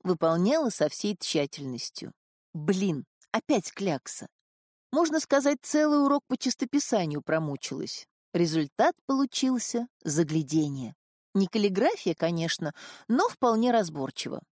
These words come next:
Бреннер взял письмо, помахал им в воздухе, высушивая чернила, отдал Светле и велел перевести написанное.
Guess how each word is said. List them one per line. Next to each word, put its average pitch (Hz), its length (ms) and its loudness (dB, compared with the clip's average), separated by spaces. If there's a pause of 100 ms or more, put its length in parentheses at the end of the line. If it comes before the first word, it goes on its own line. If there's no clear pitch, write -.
(760)
Бреннер 220 440 2
взял 165 320 2
письмо, 196 520 -2 (240)
помахал 247 460 2
им 190 180 0
в 143 40 -6
воздухе, 254 480 0
высушивая 247 540 -2
чернила, 226 580 0 (360)
отдал 156 480 0
Светле 196 640 -2
и 190 100 2
велел 208 340 4
перевести 240 640 2
написанное. 135 760 -4